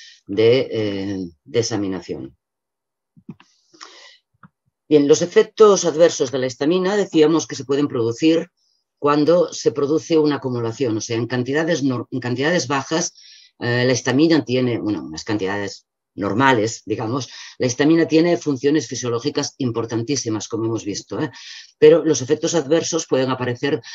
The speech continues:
cuando se acumula una cantidad debido a que se produce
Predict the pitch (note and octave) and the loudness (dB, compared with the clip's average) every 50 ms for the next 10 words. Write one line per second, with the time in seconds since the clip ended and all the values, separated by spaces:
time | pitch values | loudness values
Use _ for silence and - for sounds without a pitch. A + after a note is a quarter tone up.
0 | - - - _ _ - D#3 D#3+ E3+ F3 F3 F3 D#3+ - - C3 A#2+ - B2+ A#2 | -18 -20 -20 _ _ 2 2 4 4 2 0 0 0 0 -2 -2 -2 -4 -4 -2
1 | B2+ D3+ E3+ E3+ D3+ C#3 D3+ D#3+ - _ _ _ _ _ _ _ _ _ - C#3+ | 0 2 2 2 2 2 0 -4 -6 _ _ _ _ _ _ _ _ _ -4 0
2 | D3+ D3+ D#3+ D#3+ D#3 D3+ C#3 - - A#2+ A#2+ A#2 A#2 A#2+ A#2+ D3+ D#3 D#3+ D#3 C3+ | 2 2 2 2 2 0 -2 -4 -6 -6 -4 -4 -4 -2 0 0 0 0 2 2
3 | D#3+ B2+ C3 B2+ B2+ B2 - - C3 A#2+ C3+ B2+ C3 C#3+ C3+ - - B2 A2 G2+ | 2 2 2 -2 -4 -6 -6 -8 -8 -8 -6 -4 -2 -2 -2 -2 -2 -2 0 0
4 | - | -2